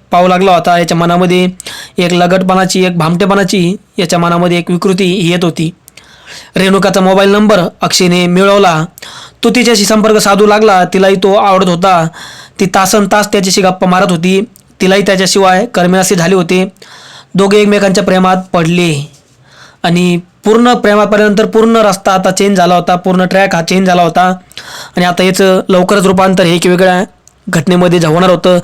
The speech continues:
एक वेगळ्या रस्त्याला ही घटना जाणार होती. आता किशोर कामाला गेला की रेणुका अक्षयला घरी बोलून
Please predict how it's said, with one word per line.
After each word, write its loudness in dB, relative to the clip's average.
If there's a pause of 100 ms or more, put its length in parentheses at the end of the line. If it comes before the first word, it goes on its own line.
(360)
एक -2
वेगळ्या 2
रस्त्याला 0
ही 0
घटना 0
जाणार 2
होती. -2 (1000)
आता -2
किशोर 2
कामाला 2
गेला 2
की -4
रेणुका 2
अक्षयला 0
घरी 0
बोलून 0